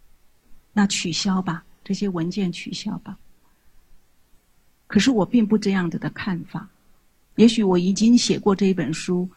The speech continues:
在这本书的过程当中，我自己有了很好的锻炼。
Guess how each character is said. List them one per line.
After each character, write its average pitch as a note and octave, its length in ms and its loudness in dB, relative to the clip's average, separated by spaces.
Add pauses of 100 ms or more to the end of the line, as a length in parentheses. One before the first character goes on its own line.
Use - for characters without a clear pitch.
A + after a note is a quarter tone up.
(420)
在 G#3+ 140 8
这 A3 160 6
本 F#3+ 140 2
书 G3 200 -2
的 F3 100 0
过 F3+ 220 2
程 E3 220 -2
当 F3 240 0
中， F3 380 -2 (160)
我 E3+ 120 2
自 G#3+ 160 2
己 F#3 200 0
有 D#3+ 120 -2
了 E3 100 -2
很 E3 160 0
好 F#3 160 0
的 D#3 220 -2
锻 F3+ 240 0
炼。 E3 260 -4